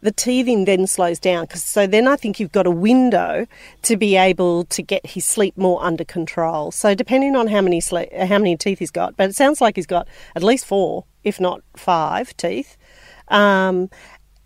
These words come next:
and when they're teething, it usually takes about three days. So you see the swelling of the gum, and then you give 'em some,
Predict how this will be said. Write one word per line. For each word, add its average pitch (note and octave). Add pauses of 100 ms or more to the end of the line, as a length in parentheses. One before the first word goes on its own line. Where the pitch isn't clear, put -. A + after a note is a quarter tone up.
(140)
and A#3
when C#4+
they're C#4
teething, F#3
it G#3+
usually A#3
takes -
about F3
three F3
days. E3
So F#3+
you F#3
see B3
the G3+
swelling F3+
of E3+
the D#3+
gum, E3+
and E3+
then F3
you E3+
give E3
'em E3
some, E3